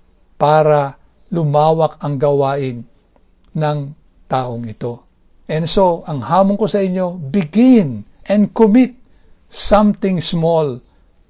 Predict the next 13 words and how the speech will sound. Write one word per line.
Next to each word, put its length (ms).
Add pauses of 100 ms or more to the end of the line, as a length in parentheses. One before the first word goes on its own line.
(220)
in 160
the 80
ministry. 800 (320)
Magsimula 640
ka, 240
anuman 320
ito, 480 (240)
sharing 560
a 80
tract, 400 (240)
praying 400
for 240
someone, 720